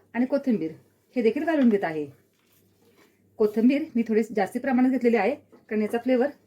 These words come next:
छान लागतो. आता आपण सगळं व्यवस्थित मिक्स करून घेऊयात. या अगोदर आपण यामध्ये मीठ घालून घेऊयात. चवीनुसार मीठ घालून घ्यायचं आहे.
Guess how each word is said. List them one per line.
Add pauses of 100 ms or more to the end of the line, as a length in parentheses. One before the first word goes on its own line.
(140)
छान
लागतो. (580)
आता
आपण
सगळं
व्यवस्थित
मिक्स
करून
घेऊयात. (920)
या
अगोदर
आपण
यामध्ये
मीठ
घालून
घेऊयात. (3000)
चवीनुसार
मीठ
घालून
घ्यायचं
आहे.